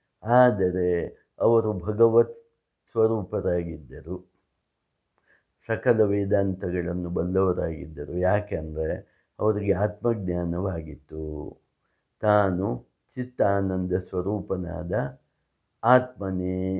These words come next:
ಎನ್ನುವುದು ಅವರಿಗೆ ಗೊತ್ತಿತ್ತು. ಇದು ಆ ಮಟ್ಟದಲ್ಲಿ ಹೇಳುವ ಶ್ಲೋಕಗಳು. ಭೋಜನವು ನಾನಲ್ಲ, ಭೋಜನ ಪದಾರ್ಥಗಳು ನಾನಲ್ಲ, ಭೋಜನ ಮಾಡುವವನು ನಾನಲ್ಲ. ಅಂದರೆ ಪರಮ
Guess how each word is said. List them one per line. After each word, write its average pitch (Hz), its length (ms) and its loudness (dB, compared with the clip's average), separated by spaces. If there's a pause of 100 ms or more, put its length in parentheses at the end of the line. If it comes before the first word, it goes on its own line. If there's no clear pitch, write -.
(180)
ಎನ್ನುವುದು 98 680 0
ಅವರಿಗೆ 95 380 0
ಗೊತ್ತಿತ್ತು. 76 1040 -4 (380)
ಇದು 127 440 2
ಆ 120 220 6
ಮಟ್ಟದಲ್ಲಿ 127 960 2 (320)
ಹೇಳುವ 107 360 4
ಶ್ಲೋಕಗಳು. 80 920 -6 (1040)
ಭೋಜನವು 120 880 4
ನಾನಲ್ಲ, 92 720 0
ಭೋಜನ 107 540 2
ಪದಾರ್ಥಗಳು 98 1000 4
ನಾನಲ್ಲ, 87 840 -6 (560)
ಭೋಜನ 131 460 4
ಮಾಡುವವನು 92 960 -2
ನಾನಲ್ಲ. 73 600 -10 (520)
ಅಂದರೆ 92 220 -6
ಪರಮ 87 420 -6